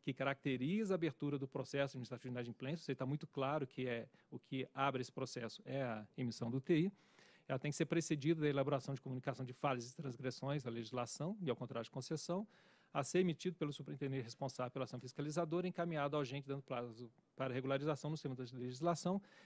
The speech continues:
que é basicamente o que diz a Lei oito nove oito sete. A gente tinha até uma redação anterior desse item, onde a gente falava o passo a passo, de forma mais,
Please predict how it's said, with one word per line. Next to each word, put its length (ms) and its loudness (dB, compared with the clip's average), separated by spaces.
que 80 -2
é 40 2
basicamente 800 2
o 40 -8
que 120 -4
diz 460 -4
a 100 -4
Lei 200 2
oito 300 -2
nove 160 2
oito 120 0
sete. 380 -6
A 40 -10
gente 220 -4
tinha 140 -2
até 100 -2
uma 120 2
redação 400 2
anterior 400 2
desse 280 -2
item, 280 0
onde 160 0
a 20 0
gente 120 -2
falava 280 2
o 40 -10
passo 300 0
a 60 -2
passo, 460 -4
de 100 -16
forma 260 -4
mais, 400 -6